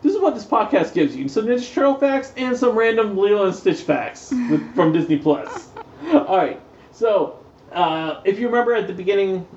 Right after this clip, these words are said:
Speaker 1: uh, we talked about Wrong Turtle Talking, where, uh, where Leo was, uh, was in Raph's voice and everything, or Leo, Leo's voice was coming out of Raph's body.
Speaker 2: Mm-hmm.
Speaker 1: So this is the scene where they're,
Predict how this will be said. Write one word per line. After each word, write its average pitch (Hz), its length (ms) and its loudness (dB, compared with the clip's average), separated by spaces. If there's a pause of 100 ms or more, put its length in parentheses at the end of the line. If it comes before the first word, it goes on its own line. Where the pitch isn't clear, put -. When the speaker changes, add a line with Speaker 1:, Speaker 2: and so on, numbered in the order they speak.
Speaker 1:
uh, 147 240 2
we 160 140 2
talked 165 260 0
about 156 280 0
Wrong 151 220 0
Turtle 147 180 0
Talking, 208 460 -2
where, 143 300 2 (260)
uh, 127 400 -4 (300)
where 147 260 0 (260)
Leo 147 440 2
was, 139 460 0 (280)
uh, 127 340 0
was 135 180 0
in 135 120 0
Raph's 165 280 0
voice 180 280 0
and 180 100 -4
everything, 170 520 -4 (380)
or 143 140 2
Leo, 151 420 2 (260)
Leo's 190 260 2
voice 190 220 0
was 151 100 -8
coming 165 220 0
out 156 80 4
of 143 80 4
Raph's 160 220 2
body. 180 500 -2
Speaker 2:
Mm-hmm. 277 300 -4 (200)
Speaker 1:
So 220 400 0 (260)
this 240 200 0
is 285 100 0
the 277 100 2
scene 214 320 -2
where 185 200 2
they're, 170 400 0